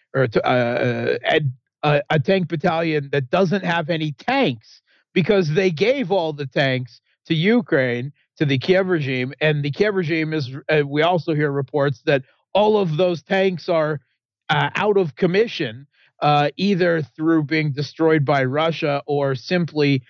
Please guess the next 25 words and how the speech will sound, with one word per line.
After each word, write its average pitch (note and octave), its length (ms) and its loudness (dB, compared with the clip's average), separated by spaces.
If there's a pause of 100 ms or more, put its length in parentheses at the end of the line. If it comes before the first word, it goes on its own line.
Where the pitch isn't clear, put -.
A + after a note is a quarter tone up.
(240)
through D#3+ 220 4
the C#3+ 80 0
fact D3 420 -2
that C#3 140 0
they D3 160 0
are C3+ 140 2
badly D3+ 520 -2
constructed D3 840 0
and B2+ 160 -2
can't D3 300 -2
handle D3+ 500 0
a B2+ 80 0
real C#3 420 0
world C3+ 340 2
environment, C3 840 0
and B2 220 -8
wear C3 280 2
and A#2+ 160 -6
tear B2 400 0 (320)
on C3+ 160 2
the B2+ 120 0
tracks C#3+ 560 -2
and A#2+ 180 -12
such, B2 560 -2
uh, B2 280 2